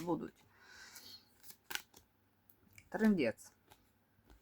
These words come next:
Ре-, за результат оцей буде кластись, люди. Буде.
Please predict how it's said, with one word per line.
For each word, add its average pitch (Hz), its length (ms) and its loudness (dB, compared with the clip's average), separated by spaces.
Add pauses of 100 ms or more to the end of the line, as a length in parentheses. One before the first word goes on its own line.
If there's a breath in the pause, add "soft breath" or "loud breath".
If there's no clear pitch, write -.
(800)
Ре-, 175 180 12
за 190 160 12
результат 208 760 12
оцей 185 600 2
буде 170 460 -6 (220)
кластись, 175 540 6
люди. 156 260 -6
Буде. 165 380 4